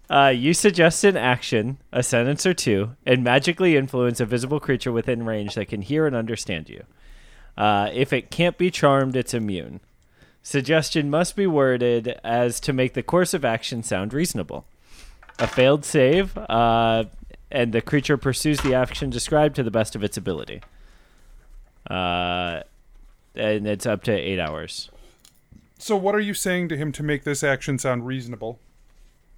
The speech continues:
Speaker 1: Um, you know, I, I just, I don't feel like the eel needs to be here, uh, you know,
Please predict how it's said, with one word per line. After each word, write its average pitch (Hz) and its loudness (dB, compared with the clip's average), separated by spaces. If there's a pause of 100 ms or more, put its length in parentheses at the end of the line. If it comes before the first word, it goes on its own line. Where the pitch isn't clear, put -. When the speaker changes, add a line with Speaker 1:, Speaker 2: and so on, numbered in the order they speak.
Speaker 1:
Um, 110 0 (580)
you 196 6
know, 220 4
I, 175 0
I 196 8
just, 208 4 (1300)
I 165 8
don't 185 4
feel 190 4
like 123 -2 (840)
the 147 0
eel 202 8
needs 180 4
to 170 4
be 220 2
here, 127 2 (220)
uh, 127 2 (180)
you 180 2
know, 131 2